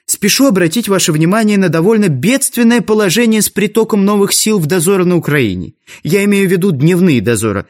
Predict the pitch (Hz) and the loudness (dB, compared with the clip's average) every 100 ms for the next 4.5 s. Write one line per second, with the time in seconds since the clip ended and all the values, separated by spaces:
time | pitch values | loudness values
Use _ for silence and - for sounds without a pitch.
0 | _ 123 123 131 117 90 - 90 - _ | _ -4 -2 0 0 -2 -6 -10 -14 _
1 | _ _ _ _ 240 269 - 214 233 220 | _ _ _ _ 0 0 0 -2 0 -2
2 | - 196 170 165 180 - 285 277 - 110 | -2 -4 -4 -4 -4 -2 0 0 -2 -4
3 | - 151 - 131 135 120 117 - 131 156 | -2 -2 -2 -2 -2 -2 -2 -4 -4 0
4 | 160 147 117 120 | 0 0 0 0